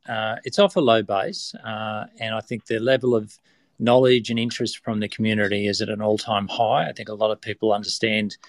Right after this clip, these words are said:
what it is and what it can do, and, uh, are very much, uh, you know, looking at it as, uh, as their next purchase. Uh, hundred thirty-two percent increase in electric vehicles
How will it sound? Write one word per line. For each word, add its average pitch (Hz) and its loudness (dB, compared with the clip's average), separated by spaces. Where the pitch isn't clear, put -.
what 113 8
it 107 6
is 113 6
and 104 -4
what 107 2
it 110 -2
can 104 -6
do, 107 4
and, 104 -2
uh, 104 6
are 107 0
very 110 2
much, 107 0
uh, 101 4
you 113 2
know, 98 2
looking 120 6
at 110 8
it - 2
as, 110 -4
uh, 107 0
as 110 -2
their 107 -4
next - -6
purchase. 135 -2
Uh, 107 0
hundred 135 0
thirty-two 123 4
percent 117 0
increase 120 0
in 110 -2
electric 117 2
vehicles 113 2